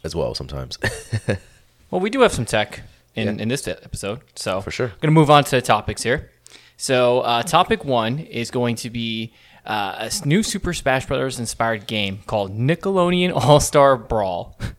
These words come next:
Speaker 1: Fuck yeah.
Speaker 2: That's, yep. Uh, topic two is gonna be Persona twenty-fifth Anniversary. New games to be re-, revealed in September. Valve's new four hundred dollar Stream Deck handheld console.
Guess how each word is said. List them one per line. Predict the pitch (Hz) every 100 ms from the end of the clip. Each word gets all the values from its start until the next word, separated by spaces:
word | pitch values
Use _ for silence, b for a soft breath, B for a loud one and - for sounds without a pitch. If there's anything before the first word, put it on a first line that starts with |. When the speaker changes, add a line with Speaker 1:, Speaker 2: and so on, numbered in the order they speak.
| _
Speaker 1:
Fuck | - - 69 -
yeah. | 76 85
Speaker 2:
That's, | 107 - - - -
yep. | 123 123 - B B B B
Uh, | - 120
topic | 117 139 147 165
two | -
is | 151
gonna | 151 135
be | 123
Persona | - 127 - - 143 160 190 214
twenty-fifth | - 151 160 160 165
Anniversary. | 135 143 120 147 156 107 104 117 b b b
New | 120 151
games | 147 160
to | -
be | 123
re-, | 107 110
revealed | 120 110 113 131
in | 117
September. | 107 107 113 214 - - _ _ _ _ _ - _ _ b b b _
Valve's | 120 123 151 175 170 - - _
new | 131 123 135 151
four | - 123 139
hundred | 170
dollar | 139 131 127
Stream | - 139 160
Deck | 104 98 - _ -
handheld | 113 120 143
console. | 104 92 - 127